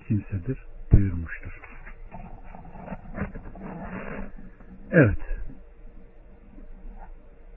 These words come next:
Aleyhissalatü vesselam Efendimiz tevbe kesilinceye kadar hicret kesilmez. Güneş batışından doğana kadar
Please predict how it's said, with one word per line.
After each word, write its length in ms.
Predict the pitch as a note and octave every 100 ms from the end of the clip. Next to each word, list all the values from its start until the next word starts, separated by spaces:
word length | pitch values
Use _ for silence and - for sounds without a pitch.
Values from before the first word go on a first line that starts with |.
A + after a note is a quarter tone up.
| - - - - - - - - - - -
Aleyhissalatü 680 | E3 F3+ - G3 G3+ -
vesselam 440 | D3 C3+ D3+ D#3 C3
Efendimiz 520 | - A2 G#2 G2+ B2+ - -
tevbe 320 | E3+ E3 A#2+
kesilinceye 760 | G#2+ C#3+ C3+ D#3 D3+ B2 G#2 F#2+
kadar 320 | - G#2 C#3+
hicret 500 | - B2 G#2 G2+ -
kesilmez. 580 | - B2+ - D#3 E3 D#3+ - - - - - - - - -
Güneş 400 | A2+ C#3 E3+ E3 - - C#3+
batışından 840 | C3+ C#3+ B2+ C3+ A#2+ A2 G2+ F2+
doğana 440 | A#2 C#3 C#3 A#2+
kadar 340 | - F#2+ B2